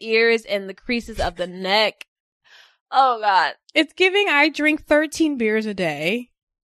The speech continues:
Speaker 2: <laughs>
Speaker 1: Okay,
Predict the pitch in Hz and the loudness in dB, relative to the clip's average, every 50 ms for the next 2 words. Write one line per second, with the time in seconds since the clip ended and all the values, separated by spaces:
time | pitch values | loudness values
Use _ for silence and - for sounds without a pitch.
0 | _ _ _ _ - 254 - - - - 381 - - _ _ _ - - - - | _ _ _ _ -4 -4 -4 -4 -6 -10 -12 -12 -14 _ _ _ 0 0 0 -2
1 | _ - - _ _ _ _ _ _ _ _ _ _ _ _ _ _ _ _ - | _ -20 -20 _ _ _ _ _ _ _ _ _ _ _ _ _ _ _ _ -20
2 | - - _ _ - - - - - - - - - - - - - - 381 370 | -20 -20 _ _ 2 2 4 2 2 0 -2 -4 -6 -18 -18 -14 -8 -4 -2 0
3 | 370 359 370 359 339 - _ - - 240 208 - - 127 | 0 0 0 -2 -2 -4 _ 2 4 4 4 4 -2 -14